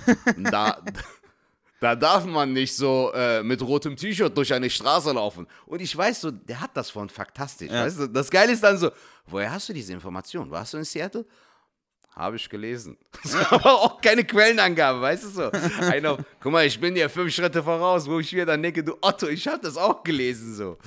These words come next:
Speaker 2: Aber ey, das ist super lustig, Alter, wie die Leute sich manchmal so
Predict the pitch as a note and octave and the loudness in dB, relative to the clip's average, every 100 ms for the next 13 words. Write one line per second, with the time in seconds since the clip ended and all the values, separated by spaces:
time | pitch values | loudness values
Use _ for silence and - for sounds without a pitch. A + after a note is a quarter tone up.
0 | C3+ C#3+ D3+ - - C3+ C#3 A#2+ A#2 A#2 | -18 -18 -20 -20 -4 -2 0 0 0 -2
1 | F#2 B2+ D3 - F#3 G3+ B2 C3+ E3 B2+ | -4 -6 -8 -10 -10 -4 -4 -4 -10 -14
2 | - G#2 G#2+ G#2+ A#2 A#2+ G#2+ B2+ C3 A2+ | -8 -4 -4 -6 -12 -14 -10 -10 -12 -20
3 | A2 A2+ A2 - A2+ G#2+ G2+ G#2 G2+ G2+ | -18 -16 -16 -14 -14 -12 -10 -8 -8 -10